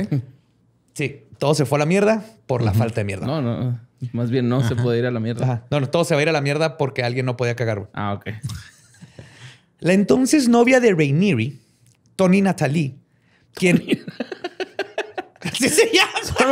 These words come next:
Speaker 3: unos delfines, güey, las toninas, güey.
Speaker 1: Güey, se llama Toni
Speaker 3: O sea, es
Speaker 1: Natalie.
Speaker 3: Doña Delfina, pero en <laughs> inglés, güey, ¿no?
Speaker 1: Ah. Bueno, Tony Natalie,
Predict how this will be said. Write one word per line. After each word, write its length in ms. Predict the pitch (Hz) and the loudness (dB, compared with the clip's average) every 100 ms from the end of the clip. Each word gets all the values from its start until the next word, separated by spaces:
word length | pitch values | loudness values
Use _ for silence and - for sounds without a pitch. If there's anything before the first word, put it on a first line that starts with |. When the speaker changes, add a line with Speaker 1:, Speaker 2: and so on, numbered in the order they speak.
| 277 | 4
Speaker 3:
unos 180 | 294 254 | 4 4
delfines, 480 | 220 180 254 269 | 2 4 4 4
güey, 160 | 262 254 | 2 2
las 160 | 233 202 | 2 2
toninas, 500 | 196 202 233 247 226 | 2 2 2 2 0
güey. 320 | 226 214 - - - - | 0 -2 -8 -10 -10 -6
Speaker 1:
Güey, 140 | 196 302 | 0 4
se 60 | |
llama 220 | 339 359 233 | 4 2 2
Toni 220 | 254 339 | -2 0
Speaker 3:
O 20 | |
sea, 60 | 330 | 2
es 60 | |
Speaker 1:
Natalie. 240 | - 202 208 | 4 4 4
Speaker 3:
Doña 240 | 240 233 | 4 6
Delfina, 480 | 196 180 185 208 226 | 4 4 2 2 2
pero 180 | 220 196 | 4 4
en 80 | 175 | 4
<laughs> 0 | |
inglés, 760 | 180 392 - - 233 226 523 285 | 4 4 4 4 4 4 4 4
güey, 240 | 269 247 | 4 4
¿no? 960 | 233 262 320 - - 233 - 233 - 254 - - - 381 - - - - _ _ _ - 190 101 330 170 147 - - 285 - - _ _ - - - - _ _ | 2 2 0 -2 -2 0 0 -4 -6 -14 -14 -16 -16 -14 -12 -12 -14 -16 _ _ _ -20 -12 -6 0 2 0 -2 -6 -6 -8 -20 _ _ -20 -20 -20 -20 _ _
Speaker 1:
Ah. 360 | - 180 147 120 - _ - - - _ - - | 0 0 0 -4 -12 _ -18 -16 -16 _ -20 -4
Bueno, 180 | 139 135 | -2 2
Tony 220 | 180 220 | 4 4
Natalie, 560 | 269 254 208 208 302 | 4 4 4 2 0